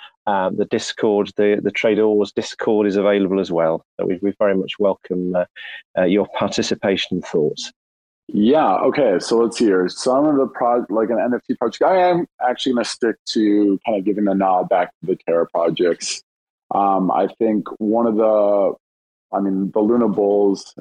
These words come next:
Speaker 2: I think, uh, with what they built, the way that they built that community, the way they really pushed the concept of,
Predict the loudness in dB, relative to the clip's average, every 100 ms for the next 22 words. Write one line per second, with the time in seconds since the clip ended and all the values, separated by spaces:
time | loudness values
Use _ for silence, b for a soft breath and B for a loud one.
0 | -6 -4 -2 -4 -2 0 2 2 2 0
1 | 2 0 2 0 2 0 0 0 2 2
2 | 2 2 0 0 0 -2 -2 -2 0 0
3 | 2 2 0 -4 B B _ 2 4 4
4 | 2 4 2 2 0 -4 -2 -2 -2 -8
5 | -14 _ -6 -2 -2 -2 -4 -2 0 -2
6 | -2 -2 0 -2